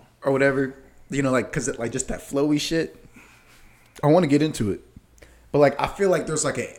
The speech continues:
like, I'm not old enough yet. I feel like I'm not old enough to get there. This nigga's doing Tai Chi right now. This nigga's out here.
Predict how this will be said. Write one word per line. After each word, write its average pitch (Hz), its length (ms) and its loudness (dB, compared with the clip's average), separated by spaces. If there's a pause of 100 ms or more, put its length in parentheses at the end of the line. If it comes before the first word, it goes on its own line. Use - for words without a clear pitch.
like, 123 260 -6
I'm 135 140 -10
not 123 220 -4
old 123 180 -2
enough 87 320 -14
yet. 69 160 -18 (1000)
I - 60 -8
feel 160 100 2
like 147 60 0
I'm 156 60 -4
not 143 220 -2
old 131 200 -4
enough 120 200 -4
to 110 80 -8
get 104 220 -10
there. 69 260 -18 (1900)
This - 180 -2
nigga's 104 220 -8
doing 101 160 -10
Tai 107 160 -2
Chi 143 200 -12
right - 140 -16
now. - 140 -20 (680)
This - 100 -2
nigga's 127 240 0
out 123 200 2
here. 113 260 0